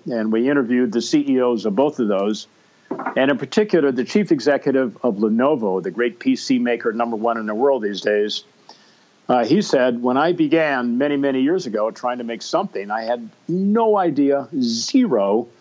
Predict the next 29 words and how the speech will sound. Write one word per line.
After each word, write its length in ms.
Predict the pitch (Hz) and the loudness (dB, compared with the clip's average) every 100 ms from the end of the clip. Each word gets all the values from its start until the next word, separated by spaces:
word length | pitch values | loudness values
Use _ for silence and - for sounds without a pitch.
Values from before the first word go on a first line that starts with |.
| _ _ _ _ - | _ _ _ _ -2
how 140 | 127 | 0
to 60 | 135 | 2
run 180 | 127 131 | 2 0
a 80 | 117 | 0
private 340 | 131 123 120 | 0 2 0
enterprise 600 | 139 139 143 139 143 139 | 0 -2 0 0 0 -2
because 360 | 117 113 113 101 | -2 0 -2 0
we, 140 | 120 | 0
we 160 | 123 139 | 2 2
had 260 | 180 156 | 2 2
no 300 | 113 104 101 - _ | 0 0 -2 -6 _
private 280 | - 104 104 | 0 0 0
enterprise, 420 | 104 98 107 92 | -2 -2 -2 0
no 140 | 120 107 | 2 2
business 380 | 143 151 151 | 2 0 -2
schools. 480 | - 143 135 135 120 | 2 2 4 0 0
There 80 | 104 | 0
were 100 | 104 | 2
no 140 | 117 | 2
Peter 320 | 107 139 120 101 | 2 2 2 2
Druckers, 580 | 120 123 123 117 101 - | 0 2 2 2 -2 -2
authors 440 | 117 - 120 107 | 0 0 -2 -2
of 140 | 101 90 _ - - - _ - | -4 -8 _ -20 -20 -20 _ -2
works 300 | 113 127 - | 0 0 0
on 100 | 113 | -2
how 160 | 107 110 | 0 0
to 100 | 107 | 0
manage 400 | 110 113 113 113 | 0 0 0 0
anything. 600 | 120 135 123 98 98 | 0 0 0 -2 -2